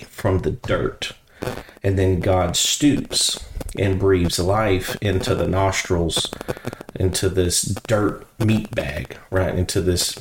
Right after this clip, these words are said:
mud pie, right? And God breathes life into this mud pie. And Scripture's very clear that the mud pie became a living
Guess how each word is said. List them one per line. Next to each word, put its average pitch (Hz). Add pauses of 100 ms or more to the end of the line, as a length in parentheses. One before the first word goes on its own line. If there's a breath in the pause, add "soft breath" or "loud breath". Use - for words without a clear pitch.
(120)
mud 98
pie, 85 (460)
right? 85
And 95
God 92
breathes 110
life 92
into 85
this 82
mud 110
pie. - (560 loud breath)
And 92
Scripture's -
very 90
clear 90
that 87
the -
mud 110
pie 87 (520 loud breath)
became 95
a 85
living 85